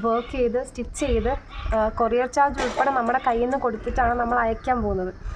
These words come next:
അപ്പം അങ്ങനെ ഞാൻ അയച്ചിരുന്നു. <clears throat> അയച്ചിട്ട് പ്രോഡക്റ്റ് അവരുടെ കയ്യിൽ കിട്ടി.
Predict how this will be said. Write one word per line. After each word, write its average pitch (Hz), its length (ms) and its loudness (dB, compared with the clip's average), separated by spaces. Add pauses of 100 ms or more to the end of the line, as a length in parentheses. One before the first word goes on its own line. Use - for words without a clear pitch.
(360)
അപ്പം - 160 2
അങ്ങനെ 254 240 4
ഞാൻ 311 180 6
അയച്ചിരുന്നു. 302 560 4 (540)
<clears throat> 277 440 6
അയച്ചിട്ട് 285 480 2 (880)
പ്രോഡക്റ്റ് 220 360 4
അവരുടെ 240 220 2
കയ്യിൽ 240 240 0
കിട്ടി. 240 340 0